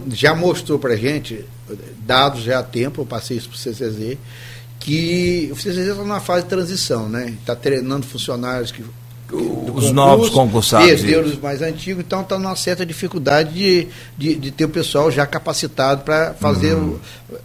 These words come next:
Speaker 1: o, o, a, o trabalho de campo. Mas o, mostrava que a gente ia ter um, um surto epidêmico no Farol, como tivemos em Travessão no ano passado. Pra,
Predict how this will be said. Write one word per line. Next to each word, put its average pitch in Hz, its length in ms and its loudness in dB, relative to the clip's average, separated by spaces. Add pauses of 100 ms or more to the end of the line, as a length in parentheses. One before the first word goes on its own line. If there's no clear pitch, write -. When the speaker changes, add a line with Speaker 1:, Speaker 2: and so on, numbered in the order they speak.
Speaker 1:
o, 135 60 0
o, 123 80 4
a, 117 260 0
o 120 140 -6
trabalho 135 480 4
de 160 80 -4
campo. 107 340 -2 (460)
Mas 170 600 8 (140)
o, 151 580 8
mostrava 185 680 8
que 185 140 2
a - 20 6
gente 160 220 2 (120)
ia 156 160 6
ter 165 160 2
um, 151 520 2
um - 40 -2
surto 170 320 0
epidêmico 147 520 2
no 160 100 -2
Farol, 127 500 0
como 165 200 2
tivemos 139 340 0
em - 20 -8
Travessão 170 500 -2
no 139 160 -6
ano 135 80 -8
passado. 160 420 -6 (480)
Pra, 139 100 2